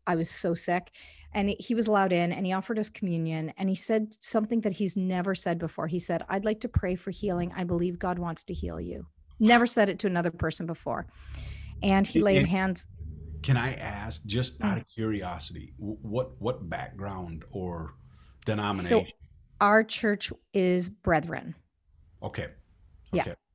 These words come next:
Speaker 1: So it would be like, I would call it conservative evangelical.
Speaker 2: Well, 'cause w-, what I'm trying to get at is you said he's never said, "I wanna pray for healing," or whatever.
Speaker 1: He's
Speaker 2: That
Speaker 1: prayed for healing. He's never believed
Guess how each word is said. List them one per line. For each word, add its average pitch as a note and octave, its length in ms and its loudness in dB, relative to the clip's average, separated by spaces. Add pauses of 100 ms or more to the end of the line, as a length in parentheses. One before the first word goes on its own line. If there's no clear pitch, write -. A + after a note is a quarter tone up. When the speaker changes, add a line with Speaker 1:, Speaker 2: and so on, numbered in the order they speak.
(280)
Speaker 1:
So F4+ 240 8
it F4 140 4
would F4+ 160 8
be E4 180 8
like, C#4 280 4
I C4 80 8
would B3 100 2
call C4+ 160 6
it B3 120 4
conservative A#3 680 4
evangelical. G#3+ 720 4 (500)
Speaker 2:
Well, E3+ 300 6
'cause D#3 240 4
w-, E3 320 -4
what E3+ 220 0
I'm D#3 100 4
trying G#3+ 280 -2
to D#3 60 2
get C3+ 260 0
at G2+ 320 0
is G#2+ 400 -4 (400)
you G#2 220 -4
said B2+ 280 0
he's G#2 180 0
never A2 560 -2 (140)
said, G#2 360 -4
"I G2 60 -4
wanna G2 240 -4 (260)
pray G2+ 200 -4
for F#2 180 -10
healing," F#2 520 -6
or F2 180 -8
whatever. F#2+ 580 -2 (220)
Speaker 1:
He's D4+ 200 6
Speaker 2:
That D4 60 -2
Speaker 1:
prayed D#4 220 6
for F4 100 4
healing. C4+ 440 4
He's G3 180 2
never G#3+ 380 4 (240)
believed G#3+ 920 8